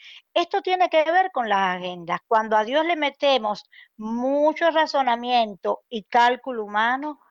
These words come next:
perdemos la perspectiva divina y la cosmovisión de caminar y andar en fe. Es entender cuando la eternidad invade al tiempo.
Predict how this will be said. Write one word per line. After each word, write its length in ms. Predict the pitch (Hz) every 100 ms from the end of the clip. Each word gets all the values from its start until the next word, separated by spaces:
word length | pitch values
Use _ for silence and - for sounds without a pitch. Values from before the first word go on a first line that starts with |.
| _ _ 240
perdemos 840 | 240 214 208 196 254 269 277 277
la 240 | 277 247
perspectiva 920 | - 202 - 190 - _ 254 247 254 254
divina 400 | 233 202 208 208
y 60 |
la 160 | 220 226
cosmovisión 1000 | 226 220 196 208 180 180 - 233 226 202 - - - -
de 240 | 190 240
caminar 500 | 240 226 220 214 233
y 80 | 269
andar 340 | 247 196 190
en 160 | 208 214
fe. 320 | - 302 220 _ _ _ _ _ _ _ _ _ _ _
Es 320 | 247 247 - -
entender 880 | 339 302 240 196 185 254 233 247 _ _ _
cuando 380 | - 233 226 208
la 140 | 202
eternidad 880 | 185 175 190 180 170 175 175 247 370 392 _ _ -
invade 720 | 208 180 190 254 285 320 330 -
al 240 | 185 175
tiempo. 640 | - 220 202 170 - 165